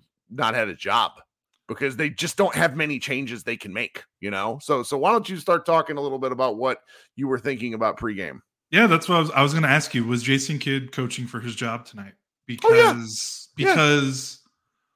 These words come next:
Speaker 2: of the things we just laid out about how bad of a loss this would be going into, uh, these next three Murderers Row games. Plus, it's seats for soldiers, and I know that's really big. Like, it's big for the org, but I know Cuban really takes heart in this.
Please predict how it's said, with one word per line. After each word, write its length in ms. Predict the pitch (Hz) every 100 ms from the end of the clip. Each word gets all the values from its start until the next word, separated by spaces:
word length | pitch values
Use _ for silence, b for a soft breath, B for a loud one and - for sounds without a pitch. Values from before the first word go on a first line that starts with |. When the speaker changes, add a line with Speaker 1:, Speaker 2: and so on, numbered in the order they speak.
| _ _ _ -
Speaker 2:
of 140 | 139
the 80 | 147
things 240 | 165 160
we 60 | 165
just 200 | 160 -
laid 180 | 151 135
out 340 | 120 120 123
about 220 | 127 127
how 140 | 120 123
bad 220 | 123 123
of 80 | 123
a 60 |
loss 340 | 120 117 117 -
this 160 | 120
would 140 | 139 117
be 220 | 120 113
going 340 | 113 120 117 117
into, 640 | 113 - 123 117 117 120 _ _ _ _ _ -
uh, 320 | 113 104 98
these 220 | 120 117
next 260 | 123 120 -
three 180 | 123 117
Murderers 440 | 113 113 113 107
Row 200 | 117 117
games. 560 | 117 117 110 117 - -
Plus, 280 | - 143 135
it's 140 | 131 -
seats 260 | 135 127
for 140 | - 120
soldiers, 480 | 127 120 123 117
and 80 | 113
I 40 | 110
know 160 | 117
that's 180 | 113 113
really 240 | 113 117
big. 340 | 107 123 113 117 _
Like, 200 | 117 101 _ _ _
it's 120 | _
big 200 | - 151
for 100 | -
the 140 | 127 131
org, 380 | 120 123 123 113
but 100 | 117
I 40 |
know 140 | 120
Cuban 480 | 110 - 123 113 113
really 380 | 107 110 110 107 _ _ _ _ _
takes 180 | 131 120
heart 420 | - 120 120 135 _ -
in 120 | 151
this. 440 | 151 - - -